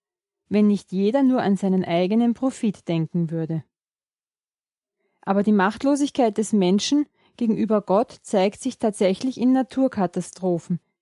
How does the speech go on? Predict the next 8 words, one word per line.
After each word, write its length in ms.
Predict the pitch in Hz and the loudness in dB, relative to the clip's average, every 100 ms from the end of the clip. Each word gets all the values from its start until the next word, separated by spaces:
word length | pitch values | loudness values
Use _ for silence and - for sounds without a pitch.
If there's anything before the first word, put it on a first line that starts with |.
| - | -6
wie 160 | 202 | -4
Tsunamis, 880 | - 202 196 185 190 220 208 - - _ | -2 0 2 4 4 2 0 -4 -20 _
zu 180 | - 190 | -8 -4
viel 200 | 185 - | -4 -2
Schnee, 480 | 214 196 196 196 _ _ _ _ _ | 0 2 4 2 _ _ _ _ _
zu 200 | 262 233 | -4 0
wenig 320 | 185 180 175 | 2 2 0
Wasser, 480 | 185 202 - 214 | 0 0 -2 -4